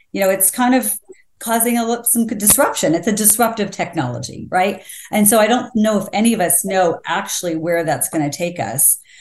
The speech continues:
because we, we can't see into the future. But there's a lot of smart people out there in the industry that are diving deep into it and looking at how they can use it in the process.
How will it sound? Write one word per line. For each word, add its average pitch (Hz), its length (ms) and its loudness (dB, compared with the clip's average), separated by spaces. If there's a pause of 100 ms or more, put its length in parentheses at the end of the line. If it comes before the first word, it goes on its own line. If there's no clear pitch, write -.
(120)
because 196 320 -2
we, 165 300 -8
we 170 120 -6
can't 165 220 -4
see - 140 0
into 156 140 0
the 143 160 -10
future. 196 500 -6
But 180 260 2 (240)
there's 262 160 2
a 226 60 4
lot 185 400 4
of 175 80 -2
smart 170 460 0
people 175 340 -4
out 147 300 -2
there 151 160 0
in 143 100 -2
the 143 140 -4
industry 147 800 -2 (200)
that 180 160 4
are 160 140 0
diving 165 540 2
deep 170 280 -6
into 160 440 -2
it 135 320 0
and 165 180 0
looking 180 400 0
at 139 240 -2
how 165 380 2
they 151 180 -2
can 143 460 -4 (240)
use 196 360 4
it 147 280 0
in 170 160 0
the 147 80 -4
process. 185 880 0